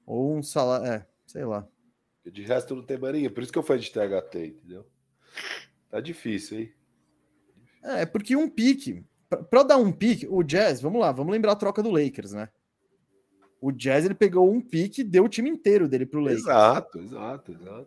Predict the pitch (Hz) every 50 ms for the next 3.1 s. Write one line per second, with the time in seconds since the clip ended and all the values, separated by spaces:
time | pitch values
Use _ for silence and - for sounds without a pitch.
0 | _ _ - 151 117 101 - _ _ _ _ _ _ _ _ - 120 123 139 147
1 | - - 185 196 - - 190 180 226 202 208 202 233 247 247 240 247 220 180 165
2 | 180 185 185 175 - - 165 143 139 139 135 135 139 123 117 113 104 95 - -
3 | - _